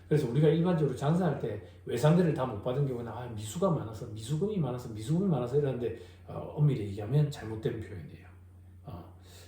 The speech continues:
매입 채무가 많다, 어, 혹은 외상, 매출 채권이 많다 이렇게 표현이 돼야지,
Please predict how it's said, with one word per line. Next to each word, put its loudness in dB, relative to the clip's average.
매입 6
채무가 2
많다, -2
어, -12
혹은 4
외상, 2
매출 6
채권이 0
많다 -4
이렇게 2
표현이 -6
돼야지, -4